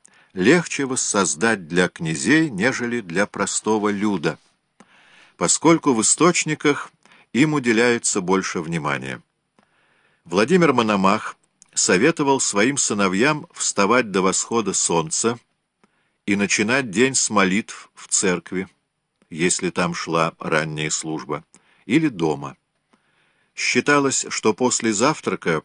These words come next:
правящий князь должен заниматься государственными делами. Это означало преимущественно председательствовать на заседании Боярской думы или Верховного суда.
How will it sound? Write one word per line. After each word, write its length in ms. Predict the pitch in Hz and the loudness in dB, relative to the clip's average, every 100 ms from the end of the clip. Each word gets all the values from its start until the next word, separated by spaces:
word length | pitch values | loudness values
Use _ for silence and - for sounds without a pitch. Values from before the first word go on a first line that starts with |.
| _ | _
правящий 520 | 101 117 110 - 104 | 0 0 0 -2 -4
князь 380 | 87 101 127 98 | -4 -2 -2 -2
должен 400 | 78 113 110 113 | 0 0 0 -4
заниматься 720 | 85 87 85 92 - - - - - - - | -4 -2 0 0 0 -4 -4 -6 -20 -20 -16
государственными 1120 | - - - 87 90 - - 101 98 95 98 | -4 -2 -2 0 0 0 -6 -6 -4 -4 -4
делами. 560 | 82 95 76 76 78 - _ _ _ _ _ _ | -2 -2 -2 -4 -6 -14 _ _ _ _ _ _
Это 260 | - 104 101 | -8 0 2
означало 560 | 87 98 90 131 147 135 | 2 0 -2 0 0 0
преимущественно 1080 | 120 107 113 127 - 117 - 117 110 110 - - - _ | 0 -2 -2 -4 -6 -6 -6 -6 -2 -2 -4 -18 -20 _
председательствовать 1500 | 95 104 - - 98 95 95 104 - - 113 120 127 - - _ _ _ | 0 2 2 0 2 2 0 -2 -6 -4 -2 -2 -2 -6 -16 _ _ _
на 260 | 82 82 87 | -8 -2 0
заседании 760 | 80 87 - 80 98 110 110 101 | 0 -2 -2 0 0 0 -2 -2
Боярской 760 | 80 80 87 101 - - 80 | 0 0 0 0 -4 -4 -6
думы 440 | 69 92 113 135 - - - | -2 -2 -2 -4 -10 -20 -12
или 260 | 85 98 113 | -4 0 2
Верховного 760 | 110 110 - 90 85 87 90 | 0 -2 -2 -2 -2 -2 -4
суда. 540 | 92 - 95 82 76 | -4 -4 -6 -4 -4